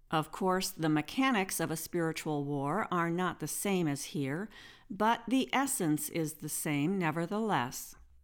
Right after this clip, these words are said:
A more detailed explanation of how it happened is not possible because we, as humans, lack the ability to understand, and the spirit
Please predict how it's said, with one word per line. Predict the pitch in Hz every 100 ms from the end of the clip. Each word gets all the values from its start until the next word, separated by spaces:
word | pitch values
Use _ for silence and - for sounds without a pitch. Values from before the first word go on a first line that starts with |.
| - - - -
A | 202
more | 214 214 214
detailed | 196 277 330 254 175 160
explanation | 151 - 165 160 151 151 247 269
of | 175
how | 185 165
it | 156
happened | 170 151 139 160 190
is | - 202
not | 220 202 -
possible | 254 254 - 147 139
because | 143 165 - 170 160
we, | 165 226 185 196 240 - -
as | 143 135 - -
humans, | 262 180 185 208 - - - -
lack | 196 220 269 -
the | 254
ability | 175 180 175 185 180
to |
understand, | 151 151 151 - 220 202 143 139 143 - - - -
and | 240 240 233
the | 208 240
spirit | - 254 220